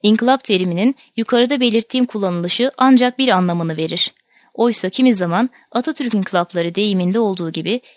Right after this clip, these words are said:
ikinci anlamı da vardır. Buna göre inkılap, reform, yenilik anlamına gelir. Böylece inkılap bir yandan geniş kapsamlı, toplumsal, ekonomik ve siyasal bir ihtilal anlamında kullanılırken,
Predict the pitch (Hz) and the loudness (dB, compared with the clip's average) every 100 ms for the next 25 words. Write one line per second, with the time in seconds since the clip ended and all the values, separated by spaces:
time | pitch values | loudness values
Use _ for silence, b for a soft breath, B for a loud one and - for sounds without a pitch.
0 | b 226 - 247 254 220 196 175 175 160 | b -8 -2 0 2 2 2 0 -2 -4
1 | 160 185 190 - _ _ _ _ _ 233 | -6 -6 -8 -8 _ _ _ _ _ 0
2 | 247 214 175 170 180 180 202 247 - _ | 2 2 -2 -2 -4 0 -2 -2 -10 _
3 | - 185 - 180 226 247 208 214 226 233 | -2 0 2 0 0 0 2 4 4 0
4 | 170 160 151 156 160 175 - - _ _ | -2 -2 -6 -8 -10 -8 -10 -10 _ _
5 | _ _ _ - b b b b b 302 | _ _ _ -20 b b b b b 0
6 | 320 247 226 190 185 202 - - 269 277 | 2 2 0 0 0 -2 -2 -8 -4 2
7 | 262 226 214 233 214 240 - 208 185 - | 4 4 4 2 2 0 0 -4 -2 -2
8 | 165 160 196 - 202 - 185 - 175 208 | -2 -4 -6 -6 -6 -4 -4 -2 -4 -4
9 | 196 208 214 247 269 254 - 233 220 269 | -6 -2 2 2 0 -2 0 2 2 0
10 | 269 220 190 214 240 220 196 175 170 170 | -2 -2 -6 -4 -2 0 0 -2 -6 -8
11 | 185 180 180 220 233 180 214 | -6 -4 -2 -4 -4 -4 -4